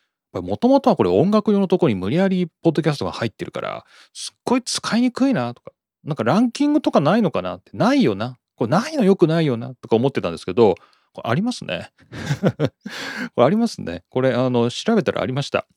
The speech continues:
え、これアイティーメディアモバイル、Spotify、日本などでポッドキャストのランキング表示開始。なんとこのニュース、二千二十年七月十五日。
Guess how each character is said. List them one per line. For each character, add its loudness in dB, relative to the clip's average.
え、 -4
こ 0
れ 2
ア 2
イ 2
テ 0
ィ 2
ー 0
メ 2
デ 0
ィ 4
ア 2
モ 2
バ 4
イ 4
ル、 -6
Spotify、 0
日 0
本 0
な 2
ど 0
で 0
ポ 2
ッ 6
ド 0
キ 0
ャ 2
ス -10
ト -4
の -2
ラ 0
ン -6
キ -4
ン -2
グ -2
表 2
示 -6
開 -6
始。 -8
な 4
ん -2
と -2
こ -2
の 2
ニ 0
ュ 2
ー -2
ス、 -12
二 0
千 0
二 2
十 4
年 -4
七 -2
月 2
十 2
五 2
日。 -8